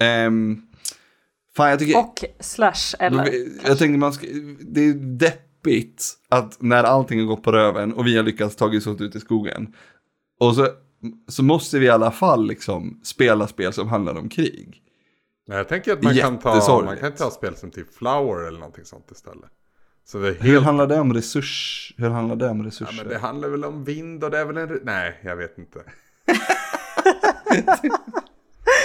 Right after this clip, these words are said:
Speaker 2: Det är så här, hur ska vi t-, hur långt kan vi liksom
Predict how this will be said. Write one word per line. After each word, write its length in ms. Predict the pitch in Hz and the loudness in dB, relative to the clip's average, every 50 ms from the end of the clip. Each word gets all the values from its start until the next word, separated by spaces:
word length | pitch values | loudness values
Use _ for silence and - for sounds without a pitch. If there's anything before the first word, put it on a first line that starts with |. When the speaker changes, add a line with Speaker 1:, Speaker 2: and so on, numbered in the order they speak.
| 440 - - 403 427 427 349 - | 0 -4 -4 2 4 4 4 6
Speaker 2:
Det 60 | - | 6
är 60 | 269 262 | 4 4
så 100 | - 247 | 4 4
här, 80 | 208 | 4
hur 140 | 220 247 247 | 4 4 2
ska 160 | 226 233 240 | 2 0 -2
vi 80 | 214 220 | -2 -2
t-, 280 | - - - - 208 | 0 -2 0 2 2
hur 80 | 214 220 | 2 2
långt 640 | 208 214 220 - 220 220 233 240 220 214 214 - - | 0 -2 -6 -4 0 2 4 4 4 2 0 0 0
kan 140 | - 185 180 | 0 2 2
vi 80 | 185 | 2
liksom 280 | 185 180 - - 190 | 0 0 0 0 0